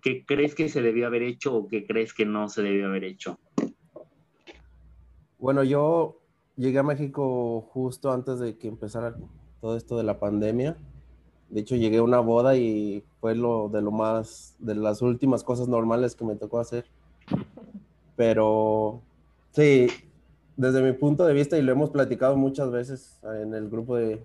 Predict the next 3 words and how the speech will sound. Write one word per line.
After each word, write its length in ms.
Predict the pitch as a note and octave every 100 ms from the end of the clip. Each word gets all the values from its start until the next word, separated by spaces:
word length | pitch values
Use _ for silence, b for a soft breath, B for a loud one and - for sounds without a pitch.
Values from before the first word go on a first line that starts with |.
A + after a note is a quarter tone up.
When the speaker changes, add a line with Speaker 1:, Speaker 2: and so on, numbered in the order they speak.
| -
Speaker 2:
de 120 | G#2+
WhatsApp, 480 | G#2+ A#2 - A#2 - - _ _ _ _ _ _ _ _ _ _ _ _ _ _ _ _ _ _ _ _ _ _
y 960 | C3 C3 B2+ B2 A#2+ A#2+ A#2 A2+ A2+ A#2+